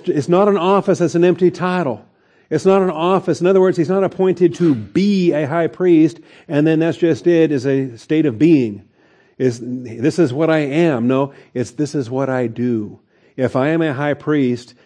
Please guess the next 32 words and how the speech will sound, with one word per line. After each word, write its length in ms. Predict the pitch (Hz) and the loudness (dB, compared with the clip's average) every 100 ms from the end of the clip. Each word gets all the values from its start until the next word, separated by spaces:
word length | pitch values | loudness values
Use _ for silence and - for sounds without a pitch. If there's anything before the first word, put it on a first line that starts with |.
| - | -8
then 160 | 123 135 | -4 -2
I 160 | 127 | -2
would, 220 | 127 131 | 0 0
I 140 | 127 127 | 0 -2
am 120 | 123 | -2
designed 520 | 120 113 131 123 120 | -2 -2 -4 -4 -4
to 380 | - 117 117 117 | -4 -4 -4 -6
minister. 580 | 113 113 131 127 120 113 | -6 -2 0 -2 -4 -8
And 100 | 110 | -4
we're 160 | 117 131 | -2 0
all 200 | 139 185 | 0 -2
priests. 400 | 185 120 104 - | -2 -4 -4 -4
We're 80 | 123 | -2
designed 500 | 123 127 135 131 117 | -2 -2 -4 -4 -4
to 300 | 127 123 - | -4 -4 -4
minister. 800 | 113 113 131 135 117 - 104 98 _ _ _ | -4 -2 -2 -2 -4 -8 -12 -14 _ _ _
And 160 | 120 110 | -8 -6
so 180 | - 127 | -4 -4
it 60 | |
stresses 520 | 113 - 135 - 120 - | -4 -2 -2 -2 -8 -6
the 120 | 113 | -10
functionality 1080 | - 139 123 - 117 117 120 123 110 113 | -6 -6 -6 -6 -6 -6 -4 -4 -4 -6
of 120 | 110 104 | -8 -10
it 120 | 101 | -10
here. 360 | 107 98 87 _ _ _ _ - | -10 -12 -16 _ _ _ _ -2
The 140 | 131 | -2
purpose 520 | 127 - 208 208 151 - | 0 0 0 0 -2 -2
clause 760 | 135 117 101 69 - - - _ _ _ _ | -4 -4 -4 -10 -18 -20 -20 _ _ _ _
for 160 | - 131 | -4 -2
such 280 | 165 151 156 | 0 -2 0
an 80 | |
appointment 640 | 156 - 165 127 117 113 | -2 0 -2 -2 -4 -8